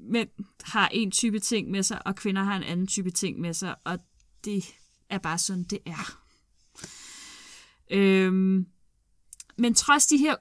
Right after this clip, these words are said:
udfordringer i graven, så var det alligevel muligt at få et rigtig godt indblik i, hvordan man har begravet sådan en vikingetids konge omkring år ni hundrede.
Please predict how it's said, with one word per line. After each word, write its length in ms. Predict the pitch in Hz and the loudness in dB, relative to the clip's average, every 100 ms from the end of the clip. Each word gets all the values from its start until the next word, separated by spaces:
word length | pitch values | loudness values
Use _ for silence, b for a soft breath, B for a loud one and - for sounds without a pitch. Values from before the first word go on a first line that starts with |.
| - | 4
udfordringer 920 | 247 240 - 202 175 170 156 147 180 - _ _ _ _ _ - | 6 6 4 0 0 -2 -2 -4 -6 -10 _ _ _ _ _ -6
i 200 | 202 185 - | -4 -4 -4
graven, 420 | 160 101 113 180 | -4 -4 -4 -4
så 200 | - 254 | -2 0
var 220 | 254 254 | 2 2
det 160 | 294 - | 2 -2
alligevel 440 | 233 233 247 240 | -2 -2 0 0
muligt 480 | 214 208 202 240 240 - | 2 2 2 2 0 -4
at 120 | 196 | -6
få 280 | - 208 - | -4 -4 -4
et 160 | 202 208 | -6 -4
rigtig 300 | 185 185 220 | -4 -4 -4
godt 280 | 190 180 - _ | -6 -6 -10 _
indblik 520 | 226 247 - 302 - - | 0 0 0 -4 -6 -4
i, 460 | 240 254 - 233 b b b | 2 2 0 -10 b b b
hvordan 480 | - 233 202 196 214 | 0 0 2 2 2
man 140 | 240 226 | 2 2
har 280 | 226 214 196 226 | 2 0 0 -4
begravet 520 | - - 320 233 208 | -6 0 0 2 0
sådan 300 | 202 185 - - | 0 -2 -2 0
en 140 | 202 214 | 0 2
vikingetids 800 | 196 220 202 - 196 175 - - - | 0 2 2 0 0 0 0 -4 -8
konge 540 | - 185 175 190 196 | 0 2 4 2 0
omkring 460 | 185 180 - 190 160 - | -2 -4 0 0 0 -2
år 120 | 196 | 4
ni 300 | 190 190 - - | 4 4 0 -8
hundrede. 380 | 165 156 92 | -8 -6 -8